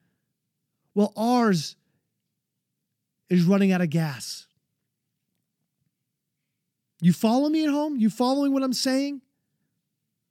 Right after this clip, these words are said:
We're lonely. We're jealous of others.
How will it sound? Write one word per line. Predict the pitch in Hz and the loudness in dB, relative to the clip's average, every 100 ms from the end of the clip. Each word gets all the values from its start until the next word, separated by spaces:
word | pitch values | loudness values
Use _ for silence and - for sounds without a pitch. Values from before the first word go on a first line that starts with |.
| _ _ _ _ _ _ | _ _ _ _ _ _
We're | 190 220 | 4 6
lonely. | 190 247 269 220 156 110 - _ _ _ _ _ _ _ _ _ _ _ _ _ _ _ _ _ | 6 4 4 4 2 -2 -12 _ _ _ _ _ _ _ _ _ _ _ _ _ _ _ _ _
We're | 170 | 0
jealous | 165 139 247 254 - | 0 2 2 2 2
of | 240 202 | -2 -2
others. | 226 196 147 117 - | -2 -2 -4 -6 -14